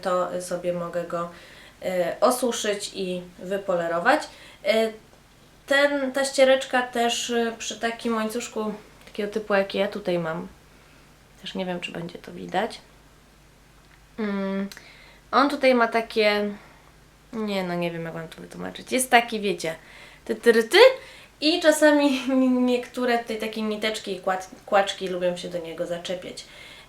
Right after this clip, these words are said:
e, więc tutaj na to trzeba uważać. Także ja sobie będę tutaj nadal czyściła moją biżuterię. E, polecam Wam właśnie sposób do srebra z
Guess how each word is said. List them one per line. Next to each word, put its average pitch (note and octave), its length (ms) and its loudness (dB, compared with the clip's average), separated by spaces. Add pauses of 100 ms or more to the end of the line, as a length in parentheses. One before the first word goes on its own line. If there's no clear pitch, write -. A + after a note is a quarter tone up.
e, F3+ 300 4
więc F#3 480 -4
tutaj F3+ 240 -2
na E3+ 100 -4
to E3 120 -14
trzeba E3 340 -6
uważać. - 340 -8 (420)
Także A3+ 240 -2
ja G4 100 6
sobie G4 180 4
będę D4 200 6
tutaj B3+ 160 -2
nadal A3+ 280 2
czyściła G3+ 420 -2
moją F#3 240 0
biżuterię. F3 600 -2 (1120)
E, A3 560 0
polecam D4+ 500 6
Wam G#3+ 180 0
właśnie G3+ 420 0
sposób F3+ 460 -8 (160)
do F#3+ 120 0
srebra F3 540 -4 (500)
z F3+ 240 -8